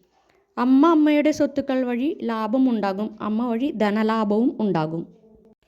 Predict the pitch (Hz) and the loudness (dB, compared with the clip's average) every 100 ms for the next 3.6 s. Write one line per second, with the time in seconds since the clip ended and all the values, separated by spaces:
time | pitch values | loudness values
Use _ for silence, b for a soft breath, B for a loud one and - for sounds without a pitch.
0 | b b b b b - 254 254 277 269 | b b b b b 2 4 6 4 2
1 | 285 302 294 277 277 285 233 277 254 254 | -2 -2 0 -2 -2 -4 -2 -2 -2 -4
2 | 247 269 262 262 247 240 254 262 240 226 | -6 -6 -4 -2 -2 -2 -4 -2 -4 -2
3 | 233 233 226 220 214 | -2 -2 0 -2 0